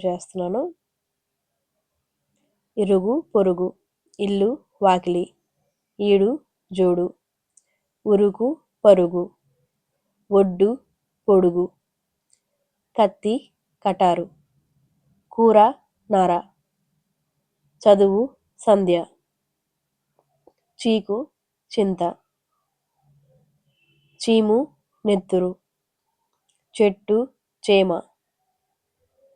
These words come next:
చెత్త, చెదారం, తట్ట, బుట్ట, తోడు, నీడ, నగ, నట్ర,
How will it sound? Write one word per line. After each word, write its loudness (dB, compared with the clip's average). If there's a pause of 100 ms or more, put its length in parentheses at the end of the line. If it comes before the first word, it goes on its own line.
(1300)
చెత్త, 0 (600)
చెదారం, 4 (2500)
తట్ట, 0 (600)
బుట్ట, -4 (2250)
తోడు, 6 (440)
నీడ, 4 (2000)
నగ, 2 (540)
నట్ర, -2